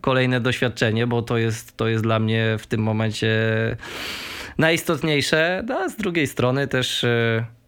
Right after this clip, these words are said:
wykorzystuję ten czas, e, bez pracy klubu, bo notabene mógłbym już wrócić i to nawet w charakterze pierwszego trenera do, do krajów bałtyckich miałem takie zapytanie,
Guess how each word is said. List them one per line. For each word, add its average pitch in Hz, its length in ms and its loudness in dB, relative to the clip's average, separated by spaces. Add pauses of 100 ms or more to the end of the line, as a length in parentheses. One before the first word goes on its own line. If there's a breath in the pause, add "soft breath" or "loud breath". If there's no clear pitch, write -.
(720)
wykorzystuję 131 640 0
ten 104 180 -2
czas, 104 380 -2
e, 104 220 0
bez 101 180 -2
pracy 107 300 -2
klubu, 110 340 -2
bo 110 560 -2
notabene 113 440 0
mógłbym 120 340 0
już 107 140 0
wrócić 110 380 -2
i 123 80 -2
to 120 100 -4
nawet 113 220 -2
w - 40 -18
charakterze 110 480 -2
pierwszego 107 400 -2
trenera 107 440 0
do, 104 280 -2
do 101 140 -4
krajów 110 300 -2
bałtyckich 107 580 -4
miałem 104 200 0
takie 104 220 -2
zapytanie, 104 600 0